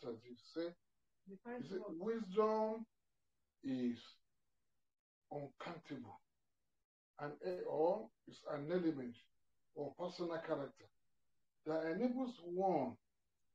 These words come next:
Speaker 1: to distinguish the wise from the unwise.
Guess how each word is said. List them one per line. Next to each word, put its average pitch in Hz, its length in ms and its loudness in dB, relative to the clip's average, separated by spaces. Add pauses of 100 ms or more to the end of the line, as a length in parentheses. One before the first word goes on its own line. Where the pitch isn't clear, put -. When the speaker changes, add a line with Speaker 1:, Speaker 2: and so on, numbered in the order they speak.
(160)
Speaker 1:
to 151 120 -2
distinguish 170 800 -4 (260)
the 131 80 -6
wise 127 500 2 (1080)
from 139 240 -4
the 139 140 -4 (100)
unwise. 135 540 2